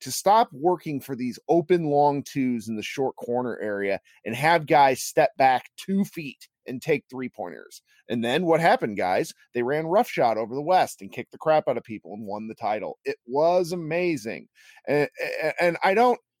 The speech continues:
think Rick is anti-analytic. That's not what I mean. I just believe that there's certain things that an old school coach like him sees. You see these things in practice.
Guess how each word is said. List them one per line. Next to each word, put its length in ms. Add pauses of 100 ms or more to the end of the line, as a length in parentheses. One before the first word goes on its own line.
(120)
think 260
Rick 320
is 140
anti-analytic. 880
That's 180
not 220
what 80
I 80
mean. 380 (320)
I 180
just 360
believe 440
that 160
there's 240
certain 380
things 460
that 200
an 100
old 220
school 260
coach 400
like 200
him 240
sees. 800 (260)
You 100
see 480
these 260
things 280
in 100
practice. 540